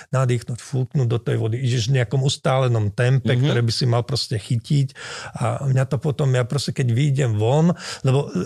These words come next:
Speaker 1: častokrát sa mi stane, že idem do toho bazéna taký, že som roztekaný a čo mám proste urobiť
Speaker 2: Mhm.
Speaker 1: a treba mi tam ísť a niekde idem radšej proste robiť niekde, ale myslím na milión vecí. A keď vyjdem z oného, z, z bazéna, tak normálne som upokojený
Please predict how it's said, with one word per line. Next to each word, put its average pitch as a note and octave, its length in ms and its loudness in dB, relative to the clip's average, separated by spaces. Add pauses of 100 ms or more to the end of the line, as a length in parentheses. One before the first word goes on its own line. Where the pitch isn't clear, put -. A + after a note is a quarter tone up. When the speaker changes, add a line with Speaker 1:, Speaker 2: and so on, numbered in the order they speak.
(120)
Speaker 1:
častokrát G3+ 460 2
sa F#3+ 100 2
mi C#3+ 160 4
stane, D3+ 420 2
že C3 220 2
idem C#3 240 2
do C3+ 80 2
toho C3+ 160 0
bazéna C3 400 2
taký, B2+ 220 0
že B2 100 2
som C3 160 2
roztekaný B2 640 2
a A2 60 0
čo - 100 -4
mám C3+ 240 2
proste - 320 -2
urobiť C3 320 2
Speaker 2:
Mhm. B2 80 0
Speaker 1:
a A#2+ 80 2 (420)
treba C#3 340 2
mi C3 120 4
tam B2+ 240 0
ísť B2+ 260 2
a A#2 140 0 (300)
niekde C3 400 0
idem C#3 140 2
radšej C3 320 0 (280)
proste - 320 -2
robiť C3+ 320 4
niekde, C3 400 4
ale B2 320 2
myslím C#3+ 320 4
na B2 80 4
milión C3+ 360 4
vecí. A#2+ 360 2 (240)
A - 80 -12
keď A2 160 0
vyjdem D#3 400 4
z A2 80 2
oného, D3+ 420 4 (160)
z, A#2+ 140 0 (240)
z A#2 140 2
bazéna, C3 560 4
tak C#3 120 -2
normálne B2 300 2
som A#2+ 320 2
upokojený C3 800 2